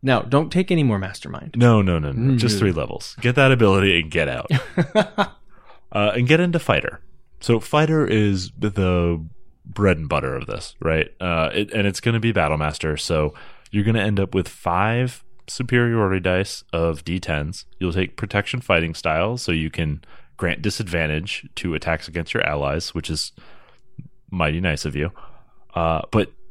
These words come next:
Speaker 2: the, the core of what you do is Commander Strike.
Speaker 1: Named after one of the basic attacks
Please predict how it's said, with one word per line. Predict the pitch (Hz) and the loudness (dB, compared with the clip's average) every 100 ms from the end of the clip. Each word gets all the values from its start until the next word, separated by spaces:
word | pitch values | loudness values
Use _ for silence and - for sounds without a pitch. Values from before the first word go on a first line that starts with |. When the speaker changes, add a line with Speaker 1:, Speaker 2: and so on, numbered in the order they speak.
| - | -12
Speaker 2:
the, | - 101 95 - | -4 0 0 0
the | - | -4
core | - - 143 147 139 | -4 0 2 4 4
of | 123 | 2
what | 113 95 | 2 2
you | 113 | 2
do | 95 87 | 2 2
is | 85 | 0
Commander | - 82 69 - | -2 -2 -2 -6
Strike. | - - - - - - - | -6 -8 -8 -18 -20 -20 -8
Speaker 1:
Named | 113 127 135 123 | -2 0 0 0
after | 156 156 - 107 98 92 110 123 | 0 0 -2 -2 -2 -4 -8 -12
one | 107 104 | -6 -4
of | 104 | -2
the | 101 101 | -4 -4
basic | 127 139 120 | 0 0 0
attacks | 104 98 92 - | -6 -6 -6 -8